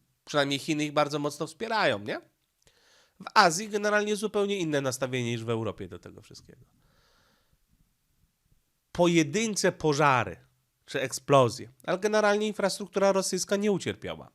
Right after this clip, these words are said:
Okej, sto tysięcy żołnierzy prawdopodobnie rosyjskich poległo. Okej, to się też przekłada na traumę i tak dalej.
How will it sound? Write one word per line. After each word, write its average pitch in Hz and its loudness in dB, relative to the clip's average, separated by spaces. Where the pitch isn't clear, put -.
Okej, 214 4
sto - 0
tysięcy 175 0
żołnierzy 151 2
prawdopodobnie 139 0
rosyjskich 127 -6
poległo. 107 -4
Okej, 170 2
to 170 -2
się 156 -2
też 143 -2
przekłada 123 -2
na 110 -2
traumę 120 2
i 110 -6
tak 104 -8
dalej. 95 -8